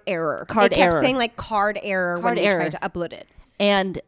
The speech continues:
Speaker 2: Danielle's episode was lost.
Speaker 1: Fully lost, which
Speaker 2: Fully
Speaker 1: was
Speaker 2: lost.
Speaker 1: so fitting.
Speaker 2: <laughs>
Speaker 1: Like,
Speaker 2: Yeah.
Speaker 1: we were laughing
Speaker 2: I was like,
Speaker 1: about
Speaker 2: Of
Speaker 1: it.
Speaker 2: course, out of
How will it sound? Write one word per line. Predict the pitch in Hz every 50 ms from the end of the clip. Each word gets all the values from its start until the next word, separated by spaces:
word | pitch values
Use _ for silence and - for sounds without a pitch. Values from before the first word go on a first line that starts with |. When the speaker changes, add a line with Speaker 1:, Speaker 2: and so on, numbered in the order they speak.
| _ _ _ _ _ -
Speaker 2:
Danielle's | 165 196 196 175 170 170 160 156 - -
episode | 147 151 - 147 - - 151 139 -
was | - - -
lost. | - - - - -
Speaker 1:
Fully | - - 220 202 190 196
lost, | 175 160 147 151 - -
which | 254 254 -
Speaker 2:
Fully | 254 254 277 277
Speaker 1:
was | 277 302 339 214
Speaker 2:
lost. | 196 - -
Speaker 1:
so | - - 285 262 294 302
fitting. | - - - 571 587 320 285 269 220 220 233 -
Speaker 2:
<laughs> | _ _ - - - -
Speaker 1:
Like, | 392 330
Speaker 2:
Yeah. | 415 381
Speaker 1:
we | 294 302 311
were | 311 339 339
laughing | 311 262 262 269 - 311
Speaker 2:
I | 330
was | 359
like, | 311 -
Speaker 1:
about | 403 - 302
Speaker 2:
Of | -
Speaker 1:
it. | 587
Speaker 2:
course, | 359 392 359 - - - -
out | 247 277
of | 285